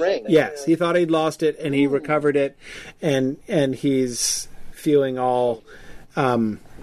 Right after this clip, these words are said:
Speaker 3: you know, relieved
Speaker 1: Uh, very interesting. They're,
Speaker 3: that
Speaker 1: they're
Speaker 3: his
Speaker 1: really
Speaker 3: precious has returned.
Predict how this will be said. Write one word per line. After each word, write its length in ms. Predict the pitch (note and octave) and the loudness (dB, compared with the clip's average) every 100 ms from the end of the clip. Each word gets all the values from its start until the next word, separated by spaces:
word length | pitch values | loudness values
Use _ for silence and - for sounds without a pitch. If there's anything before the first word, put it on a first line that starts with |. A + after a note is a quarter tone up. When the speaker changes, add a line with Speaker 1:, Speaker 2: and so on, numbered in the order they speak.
| - - - - - - - G#4+ | -18 -16 -16 -8 -6 -6 -12 -4
Speaker 3:
you 160 | D3+ | 0
know, 220 | A2+ G2 G2 - - - - - - - - - - - - | 0 -2 -10 -16 -16 -14 -14 -14 -14 -14 -12 -12 -10 -12 -12
relieved 560 | D#3+ D3 D3 C3 G2+ B2+ | -2 0 2 0 -4 -8
Speaker 1:
Uh, 60 | B2+ | -4
very 400 | D3+ G3+ A#3+ G#3 | 0 0 0 0
interesting. 640 | G#3+ - - - - - - - - - - - - - - - - | -2 -6 -8 -6 -6 -8 -12 -16 -14 -14 -14 -12 -12 -10 -8 -8 -10
They're, 220 | B2+ C#3+ | -4 4
Speaker 3:
that 200 | D3 C#3+ | 4 4
Speaker 1:
they're 100 | C3+ | -2
Speaker 3:
his 100 | C#3+ | -2
Speaker 1:
really 80 | E3 | 0
Speaker 3:
precious 380 | G3 C3+ C#3 B2 | 0 0 -2 -2
has 160 | C3+ A#2+ | -2 -2
returned. 480 | A#2+ C#3 A2+ - | 0 0 0 -4